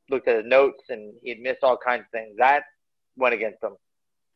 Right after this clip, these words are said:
They thought they were over the Mediterranean and not over the Sahara. So they thought, they, they thought they were over water and not sand. Uh,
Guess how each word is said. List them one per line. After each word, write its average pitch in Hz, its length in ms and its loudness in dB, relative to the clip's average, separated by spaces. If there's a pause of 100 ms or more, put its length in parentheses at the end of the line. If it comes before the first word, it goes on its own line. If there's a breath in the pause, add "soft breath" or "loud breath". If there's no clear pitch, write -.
They 139 100 2
thought 156 240 6
they 151 100 4
were 143 120 4
over 143 240 2
the 139 60 -10
Mediterranean 139 800 0
and 113 120 -18
not 127 200 4
over 120 180 2
the 110 120 -16
Sahara. 135 440 4 (100)
So 110 60 -14
they 120 140 -8
thought, 139 120 -4 (220)
they, 127 140 2 (200)
they 147 140 -4
thought 135 180 0
they 139 60 2
were 131 140 2
over 113 160 -2
water 127 400 6
and 110 80 -14
not 113 160 -10 (140)
sand. 113 300 -2 (420)
Uh, 113 140 4